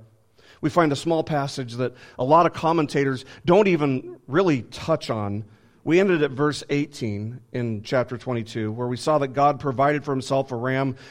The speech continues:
that Abraham and Isaac would then sacrifice and offer as a burnt offering unto the Lord. Verse nineteen transitions us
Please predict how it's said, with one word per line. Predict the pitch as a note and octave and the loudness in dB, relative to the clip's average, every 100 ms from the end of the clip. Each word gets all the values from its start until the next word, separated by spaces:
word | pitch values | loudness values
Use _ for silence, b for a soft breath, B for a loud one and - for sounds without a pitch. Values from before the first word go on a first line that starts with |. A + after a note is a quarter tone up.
| B | B
that | C3+ | -2
Abraham | C3 C#3 C3 C3+ C3 | 0 0 0 0 0
and | A#2 | -2
Isaac | B2+ C3 A#2+ B2+ A#2+ - b b | -2 -4 -4 -6 -8 -16 b b
would | B2+ A#2+ | -4 -2
then | B2 | -2
sacrifice | A#2 C#3 C#3+ C#3+ C3+ C3 C3 | 0 0 2 0 0 0 0
and | C3+ | -2
offer | A#2+ B2+ B2+ | -2 -2 -2
as | A#2+ | -4
a | A2+ | -4
burnt | G#2+ B2 A#2+ | -4 -2 -2
offering | A2+ - C3 A#2+ | -4 -8 -10 -8
unto | A#2+ A2+ A#2 | -10 -10 -6
the | A2 | -4
Lord. | A2 A2+ A2+ G#2+ b b b b - | -2 -2 -4 -8 b b b b 2
Verse | D#3+ F3+ | 4 4
nineteen | D3+ D#3+ E3+ E3 D3 C3 B2 | 4 4 2 0 -2 -2 -2
transitions | D3 C#3+ C3 B2+ C3 B2+ A2 | -2 -2 -2 -4 -4 -4 -4
us | A2 | -4